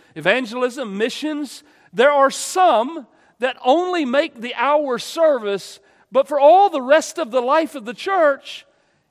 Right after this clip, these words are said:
it's non-existent for you. It, it's, it's you. Eh, you need to repent of that. And you say, "You know what? Christ and the church are more important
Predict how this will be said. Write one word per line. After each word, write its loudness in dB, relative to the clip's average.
it's -14
non-existent -2
for -10
you. -6
It, -8
it's, -12
it's -6
you. 0
Eh, -4
you 2
need 0
to -10
repent -4
of -6
that. 0
And -4
you -4
say, 0
"You -6
know 4
what? 2
Christ 2
and -8
the -8
church -2
are 6
more 2
important -2